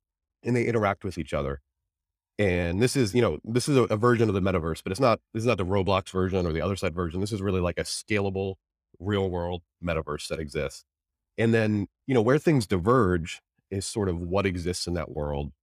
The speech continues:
and why and who created it and who owns it. So the, the version where Anima does not exist is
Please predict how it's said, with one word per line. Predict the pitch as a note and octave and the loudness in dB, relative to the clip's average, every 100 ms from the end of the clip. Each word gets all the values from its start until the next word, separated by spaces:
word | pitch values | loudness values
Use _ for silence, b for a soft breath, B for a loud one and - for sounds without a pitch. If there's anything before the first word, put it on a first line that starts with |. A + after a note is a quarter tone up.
| - | -6
and | E2 D#2+ | -2 0
why | E2 D#2+ D#2 D2+ - _ _ _ - | 0 0 0 -2 -6 _ _ _ -8
and | E2+ - | -8 -2
who | A2+ | -2
created | - F2 E2 E2+ | -2 -2 0 0
it | E2 D#2+ | -2 -4
and | - | -6
who | F#2 | -6
owns | C#2 D2 - | -6 -6 -10
it. | - _ _ _ _ - | -16 _ _ _ _ -6
So | - G2+ F2 | 0 2 0
the, | F2+ - | -4 -8
the | G#2 A2+ | -2 4
version | C#3 C3 B2 | 4 6 6
where | A2+ A2 | 4 4
Anima | A#2+ A2 | 2 2
does | F2+ F#2+ F2+ | 2 0 0
not | G2 G2+ | 2 2
exist | E2 D2 C2+ - - _ _ _ - | 0 -6 -8 -8 -12 _ _ _ -4
is | F#2+ E2 D#2 D#2 | -2 0 -2 -8